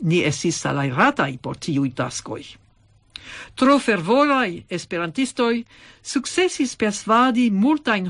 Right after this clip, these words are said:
homojn, ke la esperantistoj kompareblas al la atestantoj de Jahovo. Efektive, la atestantoj de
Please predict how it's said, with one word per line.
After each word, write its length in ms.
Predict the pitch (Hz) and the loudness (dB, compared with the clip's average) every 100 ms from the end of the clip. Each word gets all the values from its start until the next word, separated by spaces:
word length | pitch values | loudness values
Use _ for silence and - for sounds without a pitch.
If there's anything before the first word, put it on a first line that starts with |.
| - | -2
homojn, 460 | 247 165 127 190 - - _ - | 0 0 -2 -6 -12 -20 _ -2
ke 380 | 220 233 220 - | 2 4 2 0
la 380 | 175 165 160 - | 0 0 0 -2
esperantistoj 840 | 175 196 190 202 294 - 254 254 | -6 -4 -4 0 -2 0 0 0
kompareblas 840 | 233 190 190 170 226 208 196 202 - - | 0 -2 0 2 2 2 0 -2 -6 -2
al 200 | 180 180 | 0 2
la 160 | 165 160 - - | 2 0 -4 -6
atestantoj 880 | 175 185 - 233 233 208 170 170 165 | -4 -4 -2 2 2 2 0 0 -2
de 400 | 156 185 180 175 - | 0 2 2 0 -6
Jahovo. 640 | 196 196 190 330 302 - - _ _ _ _ _ _ - | -2 -2 0 0 0 -2 -14 _ _ _ _ _ _ -10
Efektive, 680 | 160 190 185 - 381 - 143 _ _ - - - | -6 -4 -6 -2 0 0 -6 _ _ -20 -20 -6
la 420 | 180 185 170 160 156 | 2 4 4 4 2
atestantoj 880 | 175 185 - - 247 208 165 165 - | -2 -4 -4 0 2 2 0 -2 -4
de 220 | 165 151 | -4 0